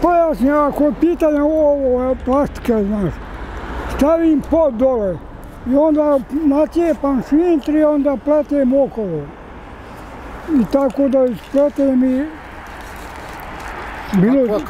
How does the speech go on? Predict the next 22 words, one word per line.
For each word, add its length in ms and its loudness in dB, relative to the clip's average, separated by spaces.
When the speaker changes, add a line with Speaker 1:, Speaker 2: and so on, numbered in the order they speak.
Speaker 2:
kakva 180 0
je 60 2
to 300 -2
boja, 260 2
u 60 -2
bojama 340 0
radi? 220 -4
Speaker 1:
Ovo 300 4
je 140 4
plastika. 800 -2
Speaker 2:
Dobro, 400 0
plastika. 280 2
Speaker 1:
A 40 6
ovo 320 4
je 80 0
drvo. 480 2
Speaker 2:
I 20 -4
šta 180 0
Speaker 1:
Je. 120 2
Speaker 2:
bolje 320 2
ide? 200 -2
Speaker 1:
Kako? 400 2